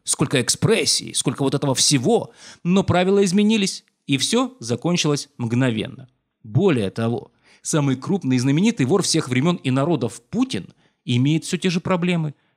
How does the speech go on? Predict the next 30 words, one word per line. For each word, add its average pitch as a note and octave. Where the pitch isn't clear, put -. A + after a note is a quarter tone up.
Как F#3
сохранить B2+
награбленное? C#3+
Оно A#3+
настолько A#3
черное, A#2+
его C3+
настолько D3
много, B2+
что -
удержать F3+
его D3+
в -
своих E3
руках D#3
и C3+
при D#3
этом -
оставаться D3+
живым A#2+
ему A#2+
возможно C3+
только C3
держа B2+
в A#2+
руках B2+
ядерную B2+
кнопку. B2
Более B2
того, -